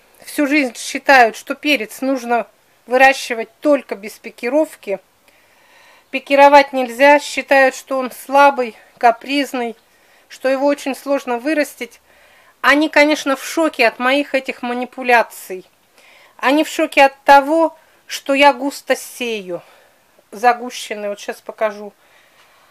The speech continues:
что я пикирую не вовремя, не в фазе одного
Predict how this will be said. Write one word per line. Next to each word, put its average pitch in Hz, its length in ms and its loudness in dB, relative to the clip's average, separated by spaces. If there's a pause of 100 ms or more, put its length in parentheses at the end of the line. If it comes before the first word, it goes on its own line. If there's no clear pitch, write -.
(120)
что - 240 -8
я 302 200 4
пикирую 311 640 -4
не 285 140 -2
вовремя, 254 680 -2
не 254 340 -4
в - 160 -20
фазе 285 360 4
одного 240 640 -2